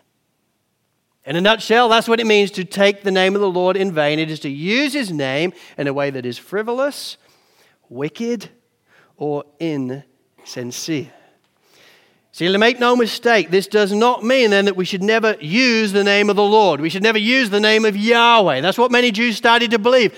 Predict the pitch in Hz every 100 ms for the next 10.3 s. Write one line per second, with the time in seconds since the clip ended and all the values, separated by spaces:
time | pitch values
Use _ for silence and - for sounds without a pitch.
0 | - - 175 240 247 269 226 269 247 247
1 | 254 220 247 254 - - - - - -
2 | - - - _ _ - - - - _
3 | - 233 254 - 285 277 254 - _ _
4 | _ _ _ _ _ _ _ - 165 269
5 | 285 285 262 214 - 233 240 226 226 240
6 | 262 285 151 - - - 196 233 254 247
7 | 247 240 247 254 214 208 220 240 240 233
8 | 233 233 233 220 233 226 214 202 190 -
9 | - 208 208 208 202 175 165 170 170 -
10 | 175 123